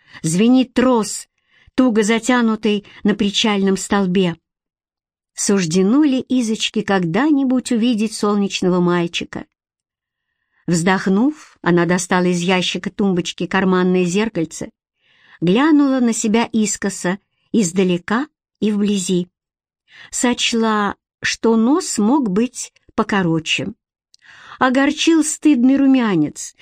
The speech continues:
весело заливший по-детски округлые щёки. «Ничуть она не худая!» — ошибается тётя Матрёна.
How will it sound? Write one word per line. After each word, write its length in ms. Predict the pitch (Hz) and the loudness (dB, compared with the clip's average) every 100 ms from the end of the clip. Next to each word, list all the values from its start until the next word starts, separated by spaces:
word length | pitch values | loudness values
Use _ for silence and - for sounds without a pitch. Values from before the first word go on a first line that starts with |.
| - - | -10 -2
весело 500 | 220 247 233 208 208 | 0 2 0 0 0
заливший 560 | 208 220 254 - 202 | 0 0 0 -2 -2
по-детски 600 | 180 190 180 285 - - | 0 0 0 -2 -4 -2
округлые 560 | 175 180 202 220 180 185 | -2 0 0 0 0 -2
щёки. 560 | - 175 160 156 - - _ _ _ - - - | -2 -2 -2 -4 -14 -14 _ _ _ -20 -16 0
«Ничуть 640 | 196 170 - 226 349 392 | 2 2 0 0 0 2
она 180 | 370 381 | 4 4
не 120 | 381 | 2
худая!» — 680 | - 339 277 302 285 269 294 _ _ _ - | 0 0 2 2 0 -2 -8 _ _ _ -4
ошибается 920 | 196 - 175 170 202 226 226 233 233 - _ _ | -2 0 0 0 0 -2 -4 -4 -4 -8 _ _
тётя 320 | - 208 202 | -2 0 2
Матрёна. 640 | 202 202 226 196 180 175 180 | 0 0 0 0 2 0 -2